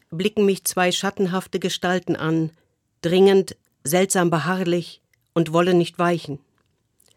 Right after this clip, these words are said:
Was verlangen sie von mir? Das Einzige, was der Tod vom Leben verlangen kann, dass es in die Speichen greife und das Rad der Zeit rückwärts drehe, damit die Sonne vergangener Tage sich neu entzünde.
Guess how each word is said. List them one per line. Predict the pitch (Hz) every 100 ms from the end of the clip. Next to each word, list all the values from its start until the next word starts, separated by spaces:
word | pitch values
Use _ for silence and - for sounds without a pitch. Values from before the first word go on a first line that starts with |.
| _ _ _
Was | 170 165
verlangen | 185 185 262 226
sie | 196
von | - 180
mir? | 185 185 170 _ _ _ _ _ _ _ _ _ _
Das | 190 190
Einzige, | - 254 269 269 254 247
was | - 202
der | - -
Tod | - 214 220
vom | 202 185
Leben | 175 190 202
verlangen | - 190 185 170 160
kann, | 160 160 160 - - _ _ _ _ -
dass | 185
es | 156 -
in | 190
die | 180
Speichen | - - 202 220 226
greife | 190 196 214 214 226 233 - -
und | 170
das | 175 180
Rad | 165 202 214
der | 180
Zeit | - 185 190 -
rückwärts | 165 214 - 185 -
drehe, | - 185 185 185 - _ _ _
damit | 156 170 170
die | 160
Sonne | 180 196
vergangener | 180 185 175 190 208 196
Tage | 185 180 180 180 170
sich | 175 170
neu | 175 180
entzünde. | - 165 - 175 139